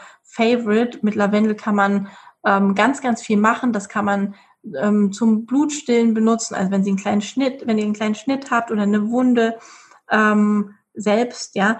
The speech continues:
oder wenn das Kind sich das Knie aufgeschürft hat oder eben auch bei, ähm, wenn man zum Beispiel eine kleine Nagelbettentzündung, irgendwas hat, irgendwelche Stellen,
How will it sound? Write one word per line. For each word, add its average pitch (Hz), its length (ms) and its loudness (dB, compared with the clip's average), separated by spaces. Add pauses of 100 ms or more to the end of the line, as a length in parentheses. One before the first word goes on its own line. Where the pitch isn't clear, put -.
(160)
oder 226 280 2
wenn 214 100 0
das 208 160 -4
Kind 240 200 -2
sich 226 120 -6
das 214 160 -6
Knie - 300 0
aufgeschürft 220 840 0
hat 208 300 -2 (240)
oder 220 420 2
eben 214 240 0
auch 196 440 0
bei, 202 580 -2
ähm, 190 640 2 (200)
wenn 190 600 -4
man 190 120 2
zum 190 100 -4
Beispiel 185 200 -2
eine 185 100 0
kleine 196 240 0
Nagelbettentzündung, 208 920 -2
irgendwas 220 520 -2
hat, 226 140 -4
irgendwelche 208 340 -2
Stellen, 214 640 2